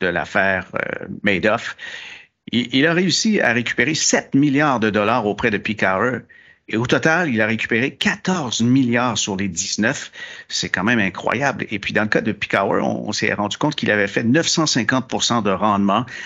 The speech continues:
Donc, il a carrément exploité la chaîne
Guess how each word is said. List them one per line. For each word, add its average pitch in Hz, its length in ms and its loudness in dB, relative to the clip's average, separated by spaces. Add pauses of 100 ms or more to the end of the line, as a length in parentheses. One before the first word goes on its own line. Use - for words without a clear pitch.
(200)
Donc, 139 240 2
il 117 100 4
a 107 60 0
carrément 131 640 0
exploité 131 720 -2 (240)
la 101 160 2
chaîne 120 400 0